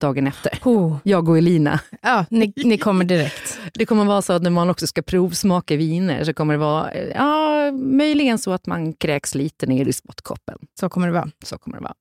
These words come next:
Speaker 1: Det är också så här mat och vin, parning, mat och vin,
Speaker 2: <laughs>
Speaker 1: eh, den dagen.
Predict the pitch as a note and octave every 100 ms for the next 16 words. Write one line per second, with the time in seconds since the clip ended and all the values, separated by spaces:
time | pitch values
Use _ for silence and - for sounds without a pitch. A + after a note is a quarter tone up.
0 | - - - G3 - F3+ F3+ D#3+ E3 E3
1 | D#3 _ D#3+ D3 D3+ D#3 D3+ D#3+ - _
2 | - F3 E3 E3 E3 D#3 D3 - D3 D3
3 | D#3 D#3+ E3 E3+ - - - - D#3 D#3
4 | D3+ D3+ C#3 -